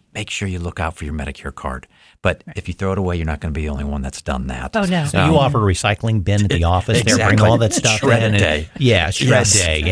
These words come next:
Speaker 1: Yes.
Speaker 3: exactly.
Speaker 1: Yes.
Speaker 2: Right.
Speaker 1: Mm-hmm. So, but other than, than that,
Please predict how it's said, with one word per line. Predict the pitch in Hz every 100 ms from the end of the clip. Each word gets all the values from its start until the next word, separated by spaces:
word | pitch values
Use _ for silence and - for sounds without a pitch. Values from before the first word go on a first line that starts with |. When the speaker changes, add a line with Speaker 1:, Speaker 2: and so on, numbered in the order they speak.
| 113
Speaker 1:
Yes. | 110 95 90
Speaker 3:
exactly. | - 76
Speaker 1:
Yes. | 104 85 82
Speaker 2:
Right. | - 101 82 - -
Speaker 1:
Mm-hmm. | 117 98 107 107 107 - - -
So, | - 120 113 110 - - -
but | 135 -
other | 139 180 220
than, | 170 151 127 120 -
than | 127 113
that, | 120 147